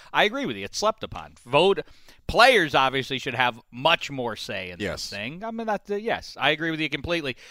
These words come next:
Speaker 1: But anyway, to round out the conversation, let me think here. Uh, I will provide my answer. The Dolphins are talent poor when you think about it. I mean, who's, who's going to the Hall? Jarvis Landry is kind of having a,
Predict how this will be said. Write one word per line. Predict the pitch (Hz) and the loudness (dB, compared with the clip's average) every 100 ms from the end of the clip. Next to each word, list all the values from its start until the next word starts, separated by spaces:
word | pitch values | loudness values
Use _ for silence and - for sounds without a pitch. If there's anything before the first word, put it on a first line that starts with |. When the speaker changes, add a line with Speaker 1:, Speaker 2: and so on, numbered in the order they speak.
| - | -4
Speaker 1:
But | 156 | 0
anyway, | 185 165 147 | 2 4 2
to | 139 | 2
round | 147 175 175 | 2 2 2
out | 160 151 | 0 -2
the | |
conversation, | 139 143 127 117 123 113 - 98 | -4 -2 -4 -4 -2 -2 -6 -8
let | 117 | -8
me | - | -8
think | 123 123 104 | -8 -6 -6
here. | - 95 95 _ _ _ - | -8 -10 -10 _ _ _ -6
Uh, | 117 110 131 | -2 -2 -2
I | 127 | -4
will | 123 | -6
provide | - 117 113 110 | -8 -2 -2 -2
my | 107 107 | -2 -2
answer. | 98 92 - 98 - - | -4 -10 -12 -14 -14 -10
The | 117 | -2
Dolphins | 160 254 131 107 - - _ _ _ _ _ 127 | 0 0 -6 -12 -14 -16 _ _ _ _ _ -2
are | 120 | -2
talent | - 139 151 131 98 - | -2 -4 -4 -4 -10 -8
poor | 139 113 73 - | -8 -8 -12 -12
when | 113 | -8
you | 107 | -4
think | 123 117 | -4 -4
about | 85 82 92 | -6 -8 -8
it. | |
I | |
mean, | 107 | -6
who's, | 123 151 117 | -4 -6 -6
who's | 123 160 | -8 -4
going | 110 117 | -4 -2
to | 104 | -4
the | |
Hall? | 110 101 92 | -4 -6 -6
Jarvis | 120 175 175 107 | -2 -2 -4 -6
Landry | 113 127 104 | -4 -4 -6
is | 92 - | -10 -10
kind | 104 110 107 | -8 -6 -6
of | 87 - _ _ _ - | -10 -16 _ _ _ -6
having | 110 104 95 | -4 -4 -6
a, | 92 87 87 | -6 -6 -10